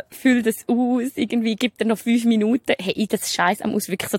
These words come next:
zweihundert Seiten, weißt du, so fucking <laughs> irgendwie Immigration Shit. Ich so alles am Eingehen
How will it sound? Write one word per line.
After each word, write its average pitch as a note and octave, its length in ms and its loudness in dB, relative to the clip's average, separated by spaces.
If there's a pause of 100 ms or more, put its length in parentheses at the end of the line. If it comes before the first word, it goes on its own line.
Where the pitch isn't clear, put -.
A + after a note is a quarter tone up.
zweihundert B3+ 920 4
Seiten, G3+ 540 0
weißt - 440 2 (200)
du, - 60 6
so A#4 40 8 (280)
fucking - 560 0 (640)
<laughs> - 400 -10
irgendwie F#4+ 580 2 (320)
Immigration D4 680 4
Shit. - 280 -4 (280)
Ich B3+ 100 -4
so D4+ 80 0 (100)
alles C4 320 0
am C#4 160 4
Eingehen A#3+ 640 4